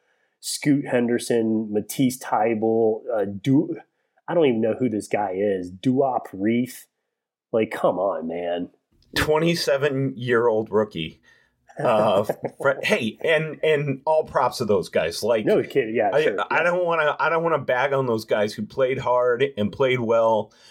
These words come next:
Speaker 2: You know, Matisse Thybulle is a guy that he's not a good offensive player,
Speaker 1: Yep.
Speaker 2: but he's a outstanding defensive player, and he is a steal machine. And if you're careless with the ball, he's gonna punish you.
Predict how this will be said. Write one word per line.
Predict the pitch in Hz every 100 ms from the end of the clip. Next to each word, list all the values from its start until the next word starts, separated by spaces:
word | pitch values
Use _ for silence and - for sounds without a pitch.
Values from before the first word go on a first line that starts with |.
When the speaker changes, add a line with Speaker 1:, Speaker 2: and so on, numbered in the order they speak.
| - -
Speaker 2:
You | 151
know, |
Matisse | 147 139 196 214 -
Thybulle | 139 151 143 120 107
is | 104
a |
guy | 90 107 92 90 98 - _ _ _ _ - 101
that | 120 123 123 -
he's | - 175 143
not | 151 139
a | 151
good | 143 127
offensive | 117 - 113 - 107
player, | - 95 117 143 139 _ _ _ -
Speaker 1:
Yep. | -
Speaker 2:
but | 139 131 120 131 - 113
he's | - 175 185 - 143
a | 139 123 -
outstanding | 120 117 - 160 170 175 147
defensive | 113 110 139 135 123
player, | - 98 90 90 95 - _ _ -
and | 127 123
he | 135 165
is | 165 135
a | 135
steal | - 160 165
machine. | 143 - 185 175
And | 127
if | 117 -
you're | 131 175
careless | 175 170 175 160 -
with | 151 -
the |
ball, | 110 143 151 107
he's | 147 131
gonna | - 120
punish | - 127 117 104
you. | 92 90